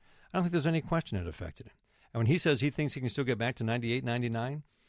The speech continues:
I'm not gonna put it past him. I would say probably not,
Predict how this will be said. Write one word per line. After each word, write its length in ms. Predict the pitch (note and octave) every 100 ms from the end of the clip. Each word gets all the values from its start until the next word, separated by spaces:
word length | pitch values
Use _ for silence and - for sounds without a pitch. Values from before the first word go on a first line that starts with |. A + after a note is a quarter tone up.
| - _
I'm 100 | D3
not 140 | G#3+ G#3+
gonna 120 | C3+
put 120 | A#2+
it 80 | F2+
past 320 | G#2 E2+ -
him. 100 | A#2
I 60 | C#3+
would 180 | D#3 -
say 160 | A#2
probably 440 | - A#2 G2 G2 F#2+
not, 340 | E2+ F#2+ D3